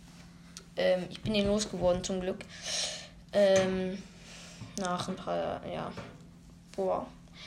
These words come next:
Ich spiele es auch schon lange, ne? Ei-, also ein Jahr hab ich jetzt, glaub ich, gespielt. Ähm, ja.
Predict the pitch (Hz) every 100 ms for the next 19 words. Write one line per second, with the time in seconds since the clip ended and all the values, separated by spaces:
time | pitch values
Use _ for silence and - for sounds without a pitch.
0 | - - - - - - - - - -
1 | - - - - - - - - - -
2 | - 202 196 - - - 208 208 320 247
3 | 180 175 214 233 - - - - - -
4 | - - - - - - - - - -
5 | - - 190 - 196 196 - - - -
6 | 185 185 262 262 180 190 - 175 - -
7 | 175 185 - - 190 208 - - - -
8 | - 202 214 220 220 - - - 117 175
9 | 180 185